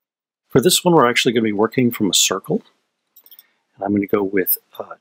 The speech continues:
ten high and forty, uh, and ten tall. We use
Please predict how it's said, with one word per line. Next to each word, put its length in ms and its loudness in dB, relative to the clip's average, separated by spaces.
ten 240 0
high 500 0
and 320 -20
forty, 720 -2
uh, 160 0
and 200 -2
ten 480 0
tall. 320 0
We 120 -14
use 380 -6